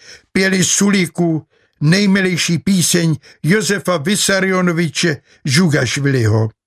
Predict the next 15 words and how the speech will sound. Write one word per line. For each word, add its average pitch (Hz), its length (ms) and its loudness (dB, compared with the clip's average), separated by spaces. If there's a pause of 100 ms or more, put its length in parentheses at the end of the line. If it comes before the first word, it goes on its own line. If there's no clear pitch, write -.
(340)
Dojetím 165 800 0 (320)
slzel 156 680 0 (300)
i 208 120 0
hluchý 151 500 0
školník 151 580 -2
Míša. 113 580 -2 (840)
Vnuk 143 360 2
mne 175 180 0
přerušil: 160 680 -4
„Dědečku, 139 800 -4 (760)
to 160 120 -2
muselo 180 420 0
být 170 220 -8
tenkrát 175 400 0
veselo.“ 170 600 -2